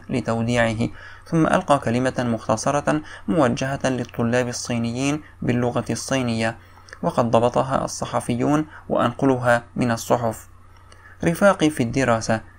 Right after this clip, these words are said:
إن أسعد الأيام في عمري هي الأيام التي قضيتها معكم، لأن كل ساعة وكل دقيقة كانت من أجل رفعة بلادنا،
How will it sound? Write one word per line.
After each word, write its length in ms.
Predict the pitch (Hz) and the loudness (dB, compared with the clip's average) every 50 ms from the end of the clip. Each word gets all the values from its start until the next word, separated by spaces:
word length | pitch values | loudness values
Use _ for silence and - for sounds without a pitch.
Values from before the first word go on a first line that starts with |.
| - - | -2 0
إن 140 | 123 117 113 | 2 2 2
أسعد 380 | - - 123 - 127 127 120 | 2 0 0 0 2 2 4
الأيام 500 | 117 110 - - 110 113 120 131 127 123 | 2 2 2 0 0 0 0 0 -2 -2
في 160 | 120 - 123 | -2 0 0
عمري 440 | 117 117 123 139 143 143 151 156 156 - - - - - | 2 2 4 2 4 4 2 2 0 -4 -16 -20 -12 -4
هي 200 | - 196 175 160 | -2 2 2 2
الأيام 460 | - - 120 117 113 127 135 139 127 | 2 4 2 2 2 2 2 2 2
التي 260 | 120 120 123 120 - | 2 2 2 0 0
قضيتها 560 | 127 - 117 117 123 131 135 - 135 117 113 110 | -2 0 2 2 2 2 2 0 -2 0 2 2
معكم، 440 | 117 123 120 120 113 - 113 113 107 - - - - - - - - - - - - - | 2 2 2 2 2 2 0 0 0 -4 -12 -20 -20 -20 -20 -20 -20 -20 -20 -14 -6 -2
لأن 300 | 165 - - 202 202 196 | 0 2 4 4 4 2
كل 340 | 190 - 208 196 170 139 123 | 2 2 2 4 4 2 2
ساعة 380 | - - 147 147 151 151 147 - 147 | 2 2 4 4 4 4 2 2 2
وكل 500 | 143 131 120 117 - - 143 139 135 120 | 2 4 2 2 2 2 2 2 4 4
دقيقة 680 | 117 113 - - 143 139 - 143 143 - 156 156 156 - - - | 2 2 2 0 0 2 2 0 2 4 2 2 2 -2 -8 -6
كانت 360 | - - 190 180 170 165 160 - | -2 -2 0 2 0 0 2 4
من 160 | 123 120 - | 4 4 4
أجل 380 | - 147 139 139 139 139 143 - - - 135 | 4 0 0 0 0 0 0 -2 -4 -4 -2
رفعة 440 | 135 135 - - 120 120 120 127 | -2 0 0 2 0 2 2 2
بلادنا، 640 | 117 120 120 120 123 117 113 113 117 113 113 117 | 2 4 4 4 4 2 4 4 2 2 2 0